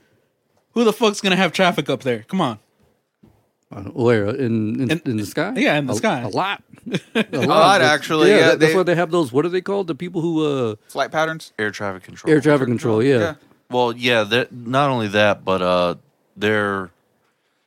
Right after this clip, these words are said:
Speaker 4: their routes are mapped
Speaker 1: Right.
Speaker 4: in
Speaker 2: That's why they have to
Speaker 4: advance.
Speaker 2: leave certain times,
Speaker 4: Th-,
Speaker 2: right?
Speaker 4: that's
Speaker 1: Yeah.
Speaker 4: why they have to leave at a certain time, and they have to follow their, uh, G P S.
Speaker 3: And their flight pattern.
Speaker 4: Yeah.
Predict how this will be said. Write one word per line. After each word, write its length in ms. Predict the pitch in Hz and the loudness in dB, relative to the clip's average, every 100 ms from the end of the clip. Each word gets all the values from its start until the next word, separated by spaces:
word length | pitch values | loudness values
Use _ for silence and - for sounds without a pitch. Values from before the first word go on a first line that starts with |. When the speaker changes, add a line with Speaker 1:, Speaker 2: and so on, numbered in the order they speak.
| _ | _
Speaker 4:
their 140 | - 107 | -6 -2
routes 340 | 104 107 107 92 | 0 0 -2 -8
are 40 | |
mapped 540 | 87 90 87 - - _ _ _ - | -8 -6 -8 -10 -20 _ _ _ -6
Speaker 1:
Right. 300 | 135 123 98 _ - | -4 -4 -8 _ -8
Speaker 4:
in 80 | 104 | -4
Speaker 2:
That's 120 | 135 | 2
why 80 | 151 | 4
they 60 | 143 | 4
have 120 | - | 2
to 60 | |
Speaker 4:
advance. 80 | 127 | 2
Speaker 2:
leave 180 | 135 120 | 2 0
certain 400 | 143 131 117 107 _ - | -2 -2 -4 -8 _ -8
times, 280 | 131 147 123 | -4 -2 -2
Speaker 4:
Th-, 80 | 135 | 0
Speaker 2:
right? 60 | |
Speaker 4:
that's 100 | - | 0
Speaker 1:
Yeah. 120 | 147 113 | 0 0
Speaker 4:
why 100 | 113 | 0
they 100 | 110 | -2
have 160 | 110 | -4
to 100 | 107 | -8
leave 180 | 101 101 | -8 -6
at 80 | 98 | -6
a 80 | 92 | -8
certain 300 | - 92 90 | -10 -12 -10
time, 380 | 92 92 90 - _ _ _ _ | -8 -8 -10 -14 _ _ _ _
and 280 | - 92 92 | -12 -10 -8
they 80 | 92 | -8
have 140 | 92 - | -8 -12
to 80 | 80 | -12
follow 340 | 95 90 87 | -8 -8 -8
their, 300 | 85 85 82 | -10 -10 -10
uh, 180 | 82 82 | -12 -14
G 180 | 80 85 | -14 -16
P 180 | - 82 | -14 -12
S. 320 | 80 - - _ _ _ _ 151 | -12 -16 -20 _ _ _ _ -12
Speaker 3:
And 120 | 131 | -10
their 100 | 127 | -8
flight 280 | 127 127 - | -6 -8 -8
pattern. 300 | 127 131 131 _ - | -12 -12 -16 _ -12
Speaker 4:
Yeah. 200 | 92 | -10